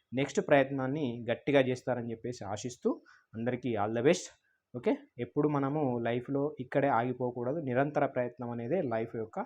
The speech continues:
అర్థం. So, మంచిగా మీరు మళ్ళీ కనుక ప్రయత్న, ప్రిపరేషన్ అయితే స్టార్ట్ చేయాలనుకుంటే వెంటనే స్టార్ట్ చేసి చదవడం స్టార్ట్ చేయండి. So, మళ్ళీ ఇది గతంలో చేసిన మిస్టేక్స్‌ను అంచనా వేసుకొని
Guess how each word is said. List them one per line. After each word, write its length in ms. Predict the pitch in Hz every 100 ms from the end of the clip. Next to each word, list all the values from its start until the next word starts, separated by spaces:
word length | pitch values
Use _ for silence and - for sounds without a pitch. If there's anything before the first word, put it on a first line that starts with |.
| - -
అర్థం. 260 | 104 107 170 - _ _ _ _ _
So, 140 | -
మంచిగా 560 | 143 123 127 151 123 131
మీరు 180 | 131 131
మళ్ళీ 300 | 127 127 147
కనుక 200 | 147 135
ప్రయత్న, 420 | 147 127 123 - 123 117
ప్రిపరేషన్ 480 | 117 117 143 143 139
అయితే 140 | 123
స్టార్ట్ 320 | 131 120 113 120
చేయాలనుకుంటే 460 | 120 117 117 117
వెంటనే 280 | 113 107 120
స్టార్ట్ 320 | - 113 107
చేసి 240 | 110 160 294
చదవడం 320 | 185 104 107
స్టార్ట్ 280 | 113 110 117
చేయండి. 280 | 120 135 262 - _ _ _ _ _ _ -
So, 160 | -
మళ్ళీ 340 | 156 131 139 143 139 - _ 139
ఇది 160 | 127
గతంలో 400 | 123 131 165 165
చేసిన 280 | 156 151 151
మిస్టేక్స్‌ను 720 | 135 127 - 143 - 165 190 131
అంచనా 280 | 117 135
వేసుకొని 600 | 139 135 - 139 160 233